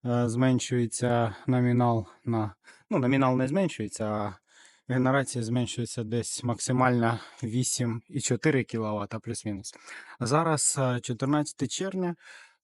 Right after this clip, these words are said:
е, с-, зараз у нас одинадцята тридцять дня, і ось така от здоровезна туча. Отам от видно кусочок сонечка і там кусочок, бачите?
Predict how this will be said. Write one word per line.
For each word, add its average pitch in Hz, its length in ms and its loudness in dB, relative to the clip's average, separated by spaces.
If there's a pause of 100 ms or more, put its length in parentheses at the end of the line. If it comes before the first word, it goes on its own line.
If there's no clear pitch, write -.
е, 120 320 4
с-, - 320 -6
зараз 135 440 0
у 123 40 0
нас 123 300 0
одинадцята 123 680 0
тридцять 117 680 -4
дня, 131 420 0 (580)
і 123 140 2
ось 151 180 0
така 131 320 0
от 117 260 -4 (260)
здоровезна 123 600 2
туча. 117 420 -4 (460)
Отам 135 300 0
от 131 120 -2
видно 127 420 0 (800)
кусочок 123 680 -6 (300)
сонечка 165 720 0
і 139 200 4
там 120 220 4
кусочок, 107 480 -8
бачите? 135 420 -4